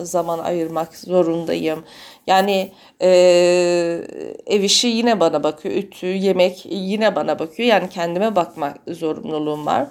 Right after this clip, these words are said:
İşe gitmeye zorunluluğum var. E, yani onun dışında sendikaya geldiğinde hani diyoruz ya sendikada kadınlar yeterince yer almıyor. E, tamam,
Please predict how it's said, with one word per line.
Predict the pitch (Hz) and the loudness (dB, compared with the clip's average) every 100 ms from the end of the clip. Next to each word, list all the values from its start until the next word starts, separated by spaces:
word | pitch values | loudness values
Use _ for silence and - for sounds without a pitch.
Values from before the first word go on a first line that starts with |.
| - - - _ | -10 -20 -20 _
İşe | 208 254 | 0 2
gitmeye | 214 202 170 160 160 | 2 -4 -6 -6 -6
zorunluluğum | 160 160 156 151 151 151 151 151 147 | -4 -4 -4 -10 -8 -6 -6 -6 -4
var. | 147 185 - - - - - - | -2 -2 -4 -8 -20 -20 -20 -8
E, | 175 165 165 165 156 151 156 160 - | -2 0 0 -2 -2 -4 -6 -8 -12
yani | - 190 196 175 | -14 -2 0 0
onun | - 220 240 269 | 2 4 4 2
dışında | 240 233 202 180 | 0 -4 -4 -4
sendikaya | 196 240 208 214 240 196 | -2 -2 -2 -4 -4 -4
geldiğinde | 180 180 175 165 160 160 165 185 208 - - _ | 0 2 2 2 -4 -2 -2 -2 -4 -18 -20 _
hani | 202 202 | -4 -4
diyoruz | 196 226 311 392 - | -2 0 2 0 0
ya | 220 | -4
sendikada | 220 214 208 214 214 196 | 0 -2 -2 -4 -2 -2
kadınlar | 202 196 202 202 202 185 | -4 -2 2 4 4 2
yeterince | 196 202 196 196 196 196 | -2 -2 -2 -2 0 0
yer | 180 175 196 185 - | 2 4 4 2 0
almıyor. | 190 196 208 208 170 160 170 320 - - - - - - | 2 4 2 0 0 2 2 0 -4 -18 -20 -20 -20 -4
E, | 180 175 170 165 170 180 | 0 2 2 2 -2 -2
tamam, | 285 240 185 277 | 0 4 4 4